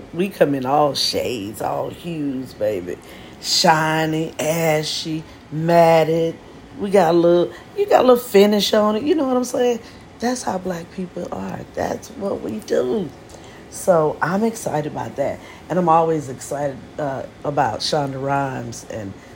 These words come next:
the Bridgerton crew and all that. Um, if you haven't watched Queen's Gambit, you gotta watch that. It's amazing. It's really just a really good thing. I,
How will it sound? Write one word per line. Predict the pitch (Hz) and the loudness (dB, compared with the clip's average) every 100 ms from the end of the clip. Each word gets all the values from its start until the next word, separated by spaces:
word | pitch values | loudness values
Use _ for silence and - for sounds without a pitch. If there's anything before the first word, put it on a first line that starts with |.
| - - | -16 -6
the | |
Bridgerton | 135 147 147 143 147 139 127 | -2 0 0 -2 -6 -8 -8
crew | - 151 143 139 | -6 -4 -4 -4
and | 131 | -6
all | 135 135 143 | -6 -4 -6
that. | 135 139 - - | -6 -10 -12 -6
Um, | 143 135 127 117 - - - - - | -4 -4 -6 -12 -16 -20 -20 -20 -8
if | 165 151 | -6 -2
you | 170 | 0
haven't | 160 156 151 | 0 0 0
watched | 135 135 - | -2 -4 -8
Queen's | 170 165 156 147 - | -2 0 0 -4 -2
Gambit, | 151 147 147 151 139 - - - - - | 2 2 2 0 0 -2 -18 -20 -18 -8
you | |
gotta | 143 143 135 | 0 2 2
watch | 127 131 - | 0 0 -2
that. | - 143 127 120 - | 0 0 2 -2 -4
It's | 151 151 - - - - - - - | -4 -4 -8 -18 -20 -20 -20 -20 -12
amazing. | 139 147 147 143 143 139 131 208 160 107 - | -6 -4 -2 -2 -2 -2 -6 -10 -12 -12 -8
It's | 151 - | -8 -8
really | 127 131 151 135 123 | -12 -2 -2 -2 -6
just | 131 - | -12 -10
a | 131 139 | -10 -10
really | 139 143 139 131 143 | -6 -4 -4 -6 -8
good | 135 120 - | -8 -8 -10
thing. | 131 123 - - - | -10 -10 -18 -18 -10
I, | - | -10